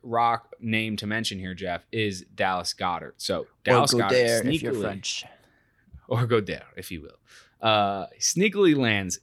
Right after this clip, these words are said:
Speaker 1: at twenty-fifth in Rock thanks to a healthy and balanced role, plus a big week twelve.
Speaker 2: Which did
Speaker 1: So
Speaker 2: not have
Speaker 1: he's, like
Speaker 2: me on edge at all.
Speaker 1: <laughs> Yeah, dude. He, he, uh, he, uh,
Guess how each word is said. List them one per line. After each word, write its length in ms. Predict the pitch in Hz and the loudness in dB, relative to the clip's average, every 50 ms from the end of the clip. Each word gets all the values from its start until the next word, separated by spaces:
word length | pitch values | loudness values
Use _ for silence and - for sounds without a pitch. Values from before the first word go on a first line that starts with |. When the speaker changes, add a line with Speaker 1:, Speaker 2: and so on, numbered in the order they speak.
| _ - | _ -4
Speaker 1:
at 340 | 95 92 92 - - _ | -2 -2 -2 -2 -6 _
twenty-fifth 640 | - - 110 107 113 110 104 95 - - 101 92 - | -14 -10 -6 -4 -2 0 -2 -2 -2 -2 -2 -2 -2
in 180 | - 92 92 87 | -6 -10 -8 -4
Rock 380 | 85 85 80 80 87 - _ | -2 0 0 0 0 -2 _
thanks 240 | - 92 90 90 - | -6 -6 -4 -4 -6
to 320 | - - 98 92 90 87 - | -6 -6 -4 -4 -4 -4 -4
a 140 | 85 87 82 | -4 -6 -6
healthy 580 | 80 - - 107 110 - - 113 104 101 - | -6 -2 -2 -2 -2 -2 -4 -6 -4 -4 -4
and 160 | - 95 92 87 | -6 -8 -6 -2
balanced 460 | 90 90 95 101 104 98 92 - - | 0 2 2 2 0 -4 -6 -8 -8
role, 460 | 98 95 95 87 82 85 87 87 - _ _ _ _ _ | -6 -4 -2 0 0 0 -2 -6 -10 _ _ _ _ _
plus 260 | - 131 127 113 - | 2 2 4 4 2
a 80 | - 107 | 0 0
big 260 | 95 110 107 107 95 | 0 0 0 0 0
week 200 | 101 98 92 - | -4 -8 -10 -10
twelve. 300 | - 92 85 65 - - - | -6 -4 -4 -4 -6 -4 -2
Speaker 2:
Which 260 | 127 127 117 - - | 0 2 2 2 4
did 20 | |
Speaker 1:
So 140 | - 110 92 | 4 4 4
Speaker 2:
not 120 | - - - | 2 -4 -6
have 120 | - 110 | 0 2
Speaker 1:
he's, 140 | 131 131 127 | 2 4 4
like 120 | 131 113 | 2 2
Speaker 2:
me 100 | 120 120 - | 0 -2 -4
on 160 | - 107 107 | -6 -6 -4
edge 260 | 104 107 101 101 - - | -4 -4 -4 -4 -6 -8
at 140 | - 110 - | -8 -8 -6
all. 320 | - 95 92 92 113 127 - _ _ _ _ _ _ _ _ _ _ _ _ _ _ _ _ _ - | -6 -6 -6 -6 -10 -12 -16 _ _ _ _ _ _ _ _ _ _ _ _ _ _ _ _ _ 2
Speaker 1:
<laughs> 760 | 135 170 - - 165 147 - - 180 - - 143 127 - - | 2 2 4 4 4 4 4 2 2 2 0 -4 -6 -6 -6
Yeah, 320 | 123 117 120 120 101 90 | -8 0 0 0 0 0
dude. 200 | 92 90 90 85 | -4 -6 -8 -6
He, 140 | 90 101 - | -6 -8 -6
he, 220 | - 117 117 113 110 | -2 0 0 2 2
uh, 180 | 107 107 117 117 - _ - 147 143 - - - - _ | 2 0 0 -2 -2 _ -18 -18 -18 -18 -20 -20 -18 _
he, 220 | - 120 117 113 | 2 4 4 4
uh, 460 | 107 101 101 101 101 101 98 98 98 | 4 2 0 -2 -4 -6 -8 -10 -12